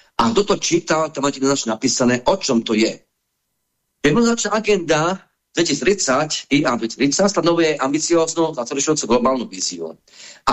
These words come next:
stratégiu pre vakcíny a imunizáciu na desať ročné dvetisícdvadsaťjeden až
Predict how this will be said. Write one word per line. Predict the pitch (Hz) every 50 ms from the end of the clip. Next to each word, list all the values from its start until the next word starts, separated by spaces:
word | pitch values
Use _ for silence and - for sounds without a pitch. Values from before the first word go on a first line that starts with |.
| 113
stratégiu | - - 127 147 185 180 - 165 180 185 180 -
pre | 147 127 123
vakcíny | 110 143 156 151 - - 185 180 185 185 185
a | 127 135
imunizáciu | 139 139 151 147 147 - - - 165
na | 156 127 110
desať | 110 127 123 151 135
ročné | 143 143 - 123 120
dvetisícdvadsaťjeden | 117 - 107 - 113 101 110 - - 107 113 - 131 254
až | -